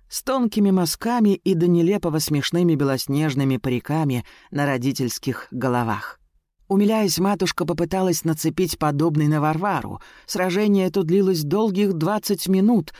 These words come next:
В пылу боя Варвара пообещалась выпороть настаивающую нянюшку, служанок и смертельно обидеться на мать.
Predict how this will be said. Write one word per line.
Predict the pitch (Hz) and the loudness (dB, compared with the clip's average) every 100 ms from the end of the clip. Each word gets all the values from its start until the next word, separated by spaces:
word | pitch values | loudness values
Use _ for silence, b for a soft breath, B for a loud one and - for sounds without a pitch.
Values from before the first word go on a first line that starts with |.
| B B | B B
В | - - | -20 -10
пылу | - 214 226 | -2 2 2
боя | 180 208 226 202 | 2 2 2 2
Варвара | 202 180 202 185 | 0 0 0 0
пообещалась | 185 175 175 185 180 165 143 | 0 0 0 0 0 0 -2
выпороть | 123 180 208 170 165 - | -2 -2 -2 -2 -2 -2
настаивающую | 156 - 170 185 170 160 156 - 156 147 | -2 -2 -2 0 2 2 2 2 2 2
нянюшку, | 143 185 190 143 - 139 - B | 2 2 2 0 -2 -4 -4 B
служанок | B - 175 160 135 196 214 151 - | B 0 2 2 0 0 2 0 -2
и | 214 | -2
смертельно | 180 180 175 - - 233 208 190 - | 0 2 0 -2 -2 2 4 2 0
обидеться | 160 151 131 170 156 156 151 | -2 0 0 0 0 -2 -2
на | 143 131 | 0 0
мать. | 120 110 - - | -2 -4 -8 -10